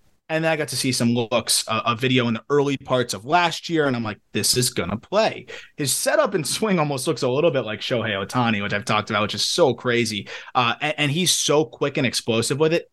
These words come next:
and can stick in center. The way he's gotten off to a start this year, 'cause he was, he, this was not a guy that we bumped because of the start. He was maybe bumped a couple spots, but he was gonna be top forty, top forty-two, no matter what. Um,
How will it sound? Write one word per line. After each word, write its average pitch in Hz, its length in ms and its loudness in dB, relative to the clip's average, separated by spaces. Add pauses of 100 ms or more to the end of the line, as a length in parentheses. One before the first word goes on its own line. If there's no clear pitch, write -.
and 247 240 2
can 143 120 0
stick 226 260 0
in 113 80 0
center. 120 420 0 (800)
The 170 120 -4
way 269 200 2
he's 339 200 -2
gotten 202 220 0
off 185 160 0
to 175 80 -4
a 147 60 -4
start 165 240 0
this 170 80 -6
year, 160 60 -4
'cause 127 140 -6
he 240 80 0
was, 277 200 2
he, 202 260 -6
this 208 160 2
was 180 140 -6
not 180 160 2
a 175 40 -2
guy 165 120 0
that 156 100 -2
we 143 80 -4
bumped 131 320 -2
because 120 300 0
of 110 60 -2
the 104 60 -4
start. 101 300 0
He 143 80 2
was 135 220 0
maybe 151 200 2
bumped 135 240 4
a 127 60 0
couple 120 320 2
spots, 98 320 0
but - 260 -4 (180)
he 196 100 0
was 208 100 2
gonna 190 140 0
be 160 100 0
top 151 380 0
forty, 151 480 0
top - 280 0
forty-two, 147 840 0 (300)
no 143 100 -2
matter 139 240 4
what. 117 380 0 (420)
Um, 127 360 2